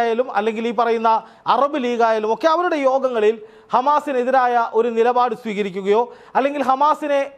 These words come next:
ഉൾക്കൊള്ളാൻ തയ്യാറാകാതിരിക്കുകയോ ചെയ്തൊരു സാഹചര്യം ഉണ്ടായിരുന്നു. പക്ഷേ ഇപ്പോൾ ഹമാസിൻ്റെ നീക്കങ്ങൾ ഈ ആറു മാസമായിട്ടും പലസ്തീൻ ജനതയ്ക്ക് വേണ്ടി അവർ നടത്തുന്ന യുദ്ധം എന്ന മട്ടിൽ അവർക്ക് വലിയ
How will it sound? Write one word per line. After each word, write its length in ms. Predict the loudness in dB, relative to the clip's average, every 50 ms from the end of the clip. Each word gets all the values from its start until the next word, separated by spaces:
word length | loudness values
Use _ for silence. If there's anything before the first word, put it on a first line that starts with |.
| -8 _ -2 -2
ഉൾക്കൊള്ളാൻ 460 | -2 0 0 0 2 2 0 -2 0 0 0
തയ്യാറാകാതിരിക്കുകയോ 1000 | 2 2 2 2 2 2 2 0 0 -2 -2 -4 -6 -8 -8 -6 -4 -4 -4 -4 -4
ചെയ്തൊരു 240 | -4 -2 -2 0 0 0
സാഹചര്യം 340 | 0 0 -2 -4 -4 -4 -2
ഉണ്ടായിരുന്നു. 300 | -2 -2 -4 -6 -10 -18 _ _ _ _ _ _ -4
പക്ഷേ 180 | -2 0 -2 -2 -2
ഇപ്പോൾ 280 | -2 0 2 2 2 2 0 -6 -12 -20 -20 -20 _ _ _ -2 -2
ഹമാസിൻ്റെ 640 | 0 2 2 0 0 0 -2 -4 -4 0 0 0 2 0 -2 -6 -8 -6 -4
നീക്കങ്ങൾ 460 | -4 -6 -2 -2 -2 -2 0 -2 -2 -2 -4 -4 -2 -2 0
ഈ 0 | 0 2 2 2 2 2
ആറു 200 | 2 2 2 0 2 2
മാസമായിട്ടും 640 | 0 0 0 0 0 0 0 0 0 0 -2 -2 -4 -10 -18 -20 -20 -20 _ _
പലസ്തീൻ 420 | 0 2 2 0 0 -2 -4 -4 -2 -2 0
ജനതയ്ക്ക് 420 | 0 0 0 0 -2 -2 -4 -2 0 0
വേണ്ടി 320 | 2 2 0 -2 -4 -4 -2 0 0
അവർ 160 | 0 2 0 0 0 0
നടത്തുന്ന 360 | 0 0 0 -2 -2 -2 -2 -2 -2 -2
യുദ്ധം 260 | -4 -2 -2 -2 -2 0
എന്ന 120 | -2 -2 -2 -2
മട്ടിൽ 240 | -2 -2 -2 -4 -4 -6 -10 -16 -20 -20 -4 -2 0 2
അവർക്ക് 320 | 2 0 0 2 0 0 0 0 -4 -2 0
വലിയ 240 | 0 2 2 0